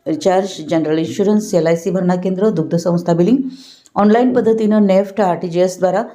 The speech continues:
उत्तम सेवा देते. दिवसेंदिवस ग्राहकांची संख्या झपाट्यानं वाढतेय. उपस्थित सभासदांनी संस्थेच्या कार्याचं आणि उपक्रमांचं कौतुक केलंय.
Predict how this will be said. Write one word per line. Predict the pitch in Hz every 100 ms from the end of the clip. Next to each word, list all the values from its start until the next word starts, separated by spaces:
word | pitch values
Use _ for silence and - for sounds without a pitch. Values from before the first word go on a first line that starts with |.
| - _ -
उत्तम | 208 - 277
सेवा | 269 170 160
देते. | 151 127 143 - _ _ _ -
दिवसेंदिवस | 214 214 277 269 269 254
ग्राहकांची | 196 180 202 196 202
संख्या | 190 185 208
झपाट्यानं | 196 151 143 151
वाढतेय. | 170 131 127 127
उपस्थित | 143 156 170 165
सभासदांनी | 151 156 156 165 190
संस्थेच्या | 202 165 165 156
कार्याचं | 170 160 160 - 233 - - _ -
आणि | 226
उपक्रमांचं | 226 233 254 240 233 254
कौतुक | 190 - 139
केलंय. | 156 135 135